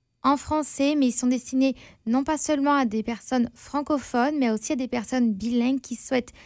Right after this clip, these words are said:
développer et travailler leur français. Tous nos ateliers d'art, euh, tournent autour d'un thème et seront tous animés par des artistes, euh, passionnés. Donc, le premier camp d'art est un camp d'art,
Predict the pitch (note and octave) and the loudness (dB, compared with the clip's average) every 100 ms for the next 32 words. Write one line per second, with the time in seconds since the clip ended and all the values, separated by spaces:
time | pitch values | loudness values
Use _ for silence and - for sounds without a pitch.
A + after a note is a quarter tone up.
0 | - - G3+ C#4+ A#3+ C4+ B3 C4+ C#4 - | -20 -4 2 2 2 -2 0 0 0 -2
1 | A3 - C4+ B3 A#3+ C4 - A3 A#3 B3+ | -4 -2 0 2 2 0 -2 -2 -2 -2
2 | - G#3 F#3+ - E4 _ _ _ _ _ | -2 -2 0 -2 -4 _ _ _ _ _
3 | _ _ - E4 D#4+ D4 - B3+ B3+ G#3+ | _ _ -4 0 2 0 0 0 0 2
4 | B3 C4 C4+ - - G#3+ G3+ G3 F#3+ - | 4 4 2 -4 -6 -2 -2 -4 -6 -12
5 | - - C#4 C4+ A3+ - B3+ B3+ - F#3+ | -10 -4 2 2 2 0 0 0 -4 -4
6 | G3+ G3+ - - G#3 D4+ A#4+ - _ _ | 0 0 0 2 2 2 -4 -12 _ _
7 | _ A#3 A3 B3+ B3 B3 D#4 C#4+ B3 A#3 | _ 2 4 4 0 0 0 2 4 4
8 | B3 C#4 - A#3 A#3+ A#3 - - F#3+ G#3+ | 4 2 0 0 0 -2 -12 -14 -4 -2
9 | G3+ G3 G3 F#3 A#3+ - - C#4 - - | 0 0 -2 -4 -6 -6 -6 -4 -4 -6
10 | - _ _ _ _ F#3+ - - - D4+ | -6 _ _ _ _ -12 -10 -8 0 0
11 | - C4 G3 - _ - _ _ _ A3+ | 2 2 2 -2 _ -20 _ _ _ -2
12 | G#3+ B3 - - D4 E4+ - C#4+ C#4 A3 | 2 0 0 -2 -2 -2 -6 0 2 4
13 | G#3 A#3+ D#4+ - - - - A3 C4 C4 | 4 2 -2 -10 -18 -18 -14 -6 -2 -2
14 | C#4 C#4 C#4 C#4+ C#4 | 0 0 2 2 0